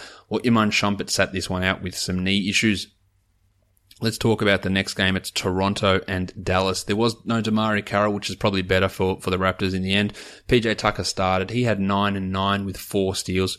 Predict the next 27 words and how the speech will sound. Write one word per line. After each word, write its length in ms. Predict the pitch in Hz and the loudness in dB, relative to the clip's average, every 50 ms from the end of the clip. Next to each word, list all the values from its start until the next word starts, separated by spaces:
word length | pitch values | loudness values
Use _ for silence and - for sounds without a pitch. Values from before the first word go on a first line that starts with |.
| _ - | _ -4
Rebounder, 600 | - 110 117 123 117 120 120 117 113 117 113 - _ - | 0 2 2 4 4 4 2 4 2 0 0 -4 _ -6
steals 420 | - - - 104 104 107 104 104 | -6 -4 -2 0 2 2 0 0
guy, 280 | 107 110 110 110 110 - - | 0 0 0 0 0 -2 -2
that's 260 | - 120 107 - - | -2 0 0 0 0
it. 140 | 110 104 - | -2 -2 -2
But 80 | - - | -2 -2
when 140 | 104 101 98 | -2 0 0
Damari 400 | 104 107 113 120 131 131 120 123 | 0 0 2 2 2 0 0 0
comes 260 | - 104 101 101 98 | 0 0 0 0 0
back 260 | 101 95 90 - - | 0 0 0 0 -2
to 80 | - 92 | -6 -4
suck 320 | - - 101 98 - 95 | -2 -2 -2 -2 -2 -4
in 60 | 92 | -4
his 180 | 98 101 95 - | -4 -4 -6 -6
twenty-four 420 | - - 98 92 90 - 92 90 | -4 -2 -2 -2 -2 -2 -2 -2
minutes, 320 | 90 95 98 101 95 - - - - - - _ - | 0 0 0 0 -2 -4 -12 -16 -20 -20 -20 _ -14
it's 160 | - - - | -12 -6 -2
gonna 180 | - 147 131 | 0 2 0
cut 300 | - - - 104 95 - | 0 0 -2 -2 -2 -2
some 140 | - 101 95 | -2 -2 -2
of 120 | 90 87 - | -2 -2 0
P 160 | - 92 92 | 0 0 0
J's 260 | 90 95 92 90 87 | 0 0 -2 -2 -2
playing 380 | - - - 92 92 92 95 98 | -4 -2 0 0 2 2 0 0
time 260 | - 95 92 92 92 | 0 0 0 0 0
around. 340 | 92 95 95 95 92 92 - | 0 0 0 0 0 0 2
So 220 | - 101 101 | 2 2 2